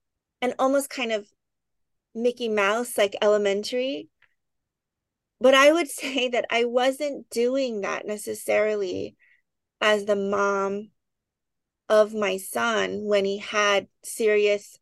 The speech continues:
acute medical issues that needed to be taken care of.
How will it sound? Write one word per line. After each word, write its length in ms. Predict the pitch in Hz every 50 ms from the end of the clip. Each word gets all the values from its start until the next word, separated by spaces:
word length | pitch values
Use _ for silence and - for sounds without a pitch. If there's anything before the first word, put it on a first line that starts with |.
| _
acute 580 | 196 196 - - - - 226 202 190 190 - - _ _ _ _ _ _ _ _ -
medical 460 | 202 208 208 208 208 202 - 208 - -
issues 400 | - 208 202 - - 202 196 190
that 180 | 196 190 - -
needed 260 | 202 196 190 190 185
to 100 | 196 202
be 120 | 196 190 185
taken 340 | - 202 196 190 185 180
care 320 | 185 - 190 180 185 - 170
of. 200 | - - -